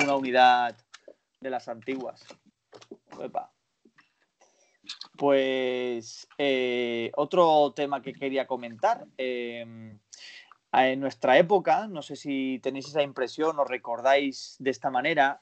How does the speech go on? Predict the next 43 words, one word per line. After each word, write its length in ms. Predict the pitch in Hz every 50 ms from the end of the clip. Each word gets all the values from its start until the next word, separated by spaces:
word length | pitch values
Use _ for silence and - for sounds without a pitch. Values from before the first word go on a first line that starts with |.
| _ _ -
eh, 360 | 127 123 123 120 120 117 117 113
el 80 | 117
juego 340 | 117 - - 160 165 165 175
estaba 340 | 170 - - 165 156 170 165
como 280 | - 156 151 143 139 135
mucho 400 | 135 147 156 156 - - 160 143
más, 920 | 143 143 147 156 160 156 151 147 139 135 135 127 123 120 113 117 - _ _
el 140 | - 135 - - - - - - 131 131
juego 420 | - _ 165 175 202 202 233 240
y 40 | 220
los 160 | 180 143 -
jugadores, 640 | - - 143 131 120 123 127 123 113 - - - -
estaba 380 | - - - - 151 151 165 -
como 180 | 175 165 156 151
más 520 | 147 143 147 156 160 165 165 165 165 160 -
compacto. 720 | _ - 139 135 - _ - 127 123 - _ - - - - _ _ - - - - _ _ _ _
Yo 100 | - 151
en 80 | 160 165
mi 120 | 170 180
época 440 | 185 180 180 175 147 143 131 123 - -
o 80 | 139 -
jugabas 600 | - - 139 151 175 175 151 143 127 - - _ _
a 120 | - 127 127
cuarenta 420 | - 127 123 123 120 120 110 120
mil 280 | 165 240 269 302 320 415 - _ -
o 60 | -
jugabas 480 | - _ - 127 135 151 175 185 180 156
a 60 | 120
Fantasy, 540 | - 147 147 143 123 117 110 - - 123 120
no 80 | 135
había 220 | 151 165 165 143 131
más. 280 | 143 135 117 - - - _ _ - _ _ _ _ _ _ _
Solo 220 | - - - 147 156
había 180 | 156 160 143
dos 160 | 127 139 156 156
grandes 320 | 156 165 165 160 156 147
juegos 360 | - - 202 226 214 214 170 165
y 20 |
dos 160 | 147 156 147
grandes 300 | 139 151 147 139 139 139
vertientes. 520 | 127 127 110 117 131 135 127 120 113 117 _
¿Tú 120 | - 180
qué 100 | 185